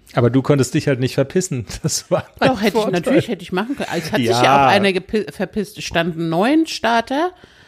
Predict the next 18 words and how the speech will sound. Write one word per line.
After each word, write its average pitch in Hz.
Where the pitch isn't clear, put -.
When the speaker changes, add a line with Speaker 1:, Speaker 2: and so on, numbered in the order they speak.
Speaker 2:
in 202
der 190
Starterliste 226
und 190
sind 156
tatsächlich 151
nur 170
acht -
gestartet. 247
Speaker 1:
Ja, 101
die 123
haben 156
Speaker 2:
Einer 175
Speaker 1:
den 156
Speaker 2:
hat 240
Speaker 1:
Hafi 214
Speaker 2:
sich 147
Speaker 1:
gese-, 139